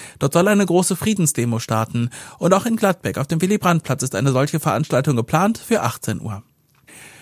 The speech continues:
Konsequenzen aus dem Angriffskrieg des russischen Präsidenten hat heute auch der F C Schalke gezogen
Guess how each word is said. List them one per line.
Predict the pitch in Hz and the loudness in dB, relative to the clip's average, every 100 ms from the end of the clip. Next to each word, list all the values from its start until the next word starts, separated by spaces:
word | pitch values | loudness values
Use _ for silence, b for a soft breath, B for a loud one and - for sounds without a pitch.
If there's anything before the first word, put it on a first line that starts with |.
| B - | B 0
Konsequenzen | 156 156 - 165 226 277 233 | 0 2 2 2 4 2 2
aus | 202 | 2
dem | 208 | 0
Angriffskrieg | - 180 208 208 - - 202 | 2 0 2 0 -2 -4 -2
des | - 175 175 | -2 -2 -2
russischen | 175 175 180 | -2 -2 -2
Präsidenten | 165 156 143 156 - 165 | -2 0 2 0 0 0
hat | 160 - | 0 0
heute | 147 196 214 | 0 2 0
auch | 120 156 | 2 0
der | - - | 0 -2
F | 165 | 0
C | - 160 | -2 0
Schalke | - 143 - | 0 0 0
gezogen | 110 110 131 123 175 | -2 -2 -2 -2 -4